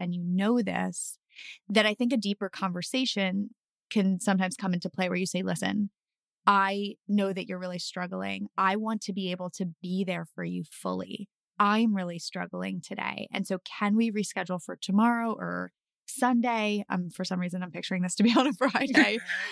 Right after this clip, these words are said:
Speaker 1: Um, "Can we reschedule? Because I want to be able to be fully myself so that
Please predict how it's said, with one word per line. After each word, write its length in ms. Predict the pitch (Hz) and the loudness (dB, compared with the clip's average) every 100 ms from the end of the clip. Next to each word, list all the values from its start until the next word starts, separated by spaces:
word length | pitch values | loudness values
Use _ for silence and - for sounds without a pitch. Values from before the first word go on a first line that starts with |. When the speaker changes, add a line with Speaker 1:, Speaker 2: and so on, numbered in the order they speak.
| 320 - | -4 4
Speaker 1:
Um, 380 | 247 240 262 415 392 - 339 311 _ _ | 6 8 8 8 6 6 2 -2 _ _
"Can 240 | - 233 240 | 0 4 4
we 120 | 247 | 4
reschedule? 520 | 220 196 220 208 202 | 2 2 0 2 2
Because 420 | 196 196 185 185 - - | 2 0 0 -2 -4 2
I 320 | 196 208 220 | 4 4 2
want 320 | 214 202 190 - | 0 0 0 -2
to 120 | 214 | -4
be 260 | 185 185 185 | -2 -2 -2
able 180 | 185 190 - | -2 -6 -2
to 120 | 196 170 | -2 -2
be 420 | - 165 170 180 - - | -6 -6 -4 -4 -6 -10
fully 320 | - 226 208 | 2 4 6
myself 760 | 202 175 - - 170 175 254 - - | 4 2 -2 -2 0 2 0 -4 -12
so 200 | - - 190 | -2 2 4
that 260 | 185 175 | 4 2